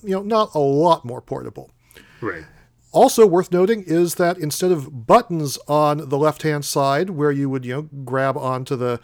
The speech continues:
Speaker 1: you know, what would normally be the Joy-Con, it actually has a traditional control pad there for playing games in a more traditional manner, just like the Pro Controller.
Speaker 2: That's right, which I think is a welcome addition for most people.
Speaker 1: Uh, yeah, I know it certainly is for me.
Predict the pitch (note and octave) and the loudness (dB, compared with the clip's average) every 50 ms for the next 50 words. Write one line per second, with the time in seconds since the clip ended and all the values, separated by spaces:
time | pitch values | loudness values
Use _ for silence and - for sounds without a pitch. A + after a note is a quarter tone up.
0 | - - _ _ - B2+ B2+ D3 C#3 B2 C3 D3+ D#3 D#3 C#3+ D3 C3 B2+ A#2+ A2 | -12 -20 _ _ -10 -6 -6 -6 -4 -2 0 2 2 2 2 0 -2 -4 -2 0
1 | D3 G3+ A#3 - - C3+ A#2 A#2+ C#3 - - - D3 D3+ E3 - F3+ D3+ C3+ D#3 | 0 0 0 0 -2 -2 -2 -4 -4 -8 -6 -2 0 0 2 0 0 -2 -2 -2
2 | - D#3+ - - C#3+ D3+ E3+ - - - F3 D#3+ - - D#3 C#3+ - - - F#3 | -2 -2 -4 -4 -2 -2 -4 -2 -2 -4 -4 -4 -4 -6 -8 -8 -6 -2 0 2
3 | G3 G3+ G3+ - C#3 B2+ A#2 A2 G#2+ G#2+ B2 A#2 A2+ A2+ A#2+ - - - - - | 2 2 2 0 -2 -2 -2 -4 -4 -4 -4 -4 -4 -4 -6 -10 -12 -20 -20 -20
4 | - _ - - C#3 C3 B2+ B2 - - C3+ C3 B2+ B2+ B2+ C3 B2+ _ - _ | -20 _ -6 -2 -2 0 0 -2 -2 -2 -2 -2 -2 -2 -4 -8 -10 _ -18 _
5 | - B2+ C3+ C3+ D3 D3+ C#3+ C3+ D3+ D#3 D3 D3+ D#3 D#3+ E3 - - C#3+ F#3+ F3+ | -4 -2 -2 -2 -2 -2 -2 -2 -2 -2 0 0 0 0 -2 -2 0 0 0 0
6 | - G#3+ G3+ G3+ F#3+ E3 B2 A#2+ - - - B2 A#2+ C#3+ C#3+ - - - C3 C3+ | 0 0 2 2 2 0 0 -4 -8 -16 -14 -6 -4 -2 -2 -2 -4 -4 -2 0
7 | C#3 C#3+ C#3+ - - - - - - _ _ - D3 - D#3+ C#3 A#2+ - B2 A2 | 0 0 -2 -4 -10 -20 -20 -20 -20 _ _ -6 0 2 2 2 2 0 -6 -12
8 | - - - D#3 - _ _ _ _ _ _ _ _ _ _ _ _ _ - A#2+ | -12 -12 -12 -14 -20 _ _ _ _ _ _ _ _ _ _ _ _ _ -6 -2
9 | C#3 D#3 D#3 - G#3 G3+ D3 A2+ A#2 C3+ C#3 - G3+ G#3 G#3 G3 F#3 D#3 C#4 C4+ | 0 0 0 2 2 2 2 2 0 0 -2 -2 -4 -6 -4 -4 -4 -2 0 2
10 | A3 E3+ C#3+ A2+ G#2+ B2+ C3 B2+ - C#3 A2+ G2 G2 B2+ C3 - - G2+ F#2+ - | 2 2 2 2 2 2 0 0 0 -2 -2 0 2 2 2 0 -2 -6 -6 -6
11 | A2 F#2+ G2+ G2+ F#2 - - A2 F2+ D#2 - F2+ E2+ - _ _ _ _ _ _ | -6 -4 -4 -4 -6 -6 -6 -8 -8 -8 -10 -16 -20 -20 _ _ _ _ _ _
12 | - - - A3+ A#3 A3 G#3+ A#3 E3+ A#2+ A2 A#2+ C#3+ F#3 F3+ E3 - - - F3 | -8 0 2 4 4 4 4 4 2 2 2 0 0 0 0 0 -2 -4 -6 -4
13 | E3+ D3+ D#3+ D#3 D3 D3 C#3 - - D3 C3+ C3 D3 A3+ | -4 -4 -2 -2 -2 -2 -2 -4 -6 -4 -4 -2 -4 -4